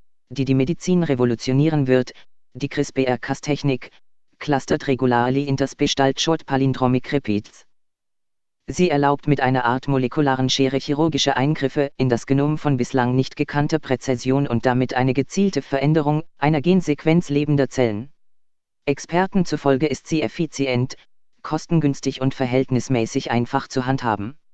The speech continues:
Sie ist sowohl bei Pflanzen als auch bei Tieren sowie dem Menschen einsetzbar. Dort wiederum bei somatischen wie auch bei Keimbahnzellen. Der entscheidende Vorteil der sogenannten Genomchirurgie gegenüber früheren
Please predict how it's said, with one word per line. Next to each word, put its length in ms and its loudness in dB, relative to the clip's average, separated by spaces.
Sie 220 0
ist 180 -6
sowohl 340 2
bei 160 0
Pflanzen 460 -2
als 300 -2
auch 180 0
bei 160 0
Tieren 380 0
sowie 220 0
dem 140 2
Menschen 340 0
einsetzbar. 760 0
Dort 280 2
wiederum 380 0
bei 120 4
somatischen 640 0
wie 140 0
auch 160 -2
bei 160 0
Keimbahnzellen. 880 0
Der 200 2
entscheidende 540 2
Vorteil 460 0
der 120 4
sogenannten 640 0
Genomchirurgie 680 0
gegenüber 460 0
früheren 500 0